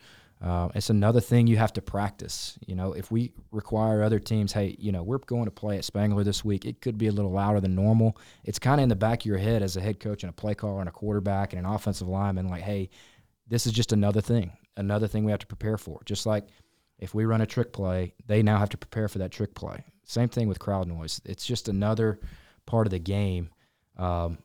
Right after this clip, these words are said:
where they may have to change their cadence. So it, it's a big, it's a big emphasis for us, and, and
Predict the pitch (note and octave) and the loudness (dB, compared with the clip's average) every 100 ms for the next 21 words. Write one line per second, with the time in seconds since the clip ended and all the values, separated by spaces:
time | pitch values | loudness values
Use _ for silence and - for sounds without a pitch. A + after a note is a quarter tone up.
0 | _ F#2+ G2 A2 G#2 - - G2+ F#2+ F#2 | _ -4 2 4 4 0 -2 0 0 -2
1 | - G2+ F#2 - - F#2 - G#2+ - G#2+ | -2 -2 -2 -4 -4 -4 -4 -6 -4 -4
2 | - A2 F#2+ A2 G2+ - A2+ - A2 G2 | 0 -2 2 2 2 -2 -4 0 0 2
3 | G#2 G2+ - - G2 - F#2+ F#2+ G2+ - | 2 2 0 -2 -4 -2 0 2 2 0
4 | F2 F2 - F2 | -2 -4 -4 -6